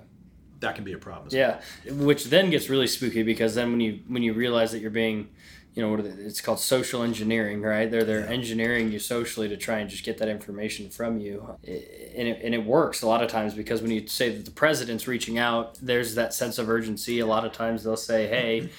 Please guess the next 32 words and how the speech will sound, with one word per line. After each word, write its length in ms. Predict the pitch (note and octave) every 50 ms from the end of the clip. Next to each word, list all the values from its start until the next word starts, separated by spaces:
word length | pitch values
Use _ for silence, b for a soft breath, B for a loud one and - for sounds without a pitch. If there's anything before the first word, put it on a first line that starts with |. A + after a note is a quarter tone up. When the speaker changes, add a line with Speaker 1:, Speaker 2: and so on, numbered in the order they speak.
| - -
Speaker 1:
<laughs> 160 | - - -
Speaker 2:
uh, 240 | - A#2 A2+ A2 A2+
no 120 | C3 C3+
need 220 | C#3 C#3+ C3+ C3+
to 80 | C3+ A#2
tell 340 | - - - - C3+ C3 C3
anyone 220 | C3 C3+ C3 C3
about 260 | C3 B2 B2 B2 B2
this. 240 | - C3 B2+ B2+ -
This 180 | - B2 - -
is 120 | A2+ G2+
a 20 | -
secret. 460 | - - - C#3+ C3 C3+ C#3 B2+ A#2+
It's 160 | A2 - -
for 340 | - B2+ A#2 A2+ A2 A2+ - -
employee 460 | C3+ A#2 - A2+ A#2+ B2+ B2 B2 A#2+
appreciation. 1000 | A#2 A#2+ - C3+ B2 A#2 - - B2 A#2 A#2 A#2 A2+ - A2+ A2 A2 A2 G#2+ A2 B B B B B B
Go 100 | A#2 A#2
get 160 | A#2+ A2+ A2
these 220 | - B2 A2 G#2 -
gift 220 | - C#3 C#3 -
cards." 360 | - A2 G2+ G2+ G#2 G#2 -
And, 220 | A2+ A2 A2 A2 G#2
and 140 | A#2+ B2 A#2+
did 80 | D#3 F3
I 60 | F#3+
ever 160 | F#3+ F#3+ F#3+
tell 140 | F#3 G3 F3+
you 60 | E3
the 80 | C3 A#2+
story 400 | - - - B2 B2 B2 A#2 A2
about 560 | A2 G#2 G2+ G#2+ G#2 G2+ G2+ G#2 - -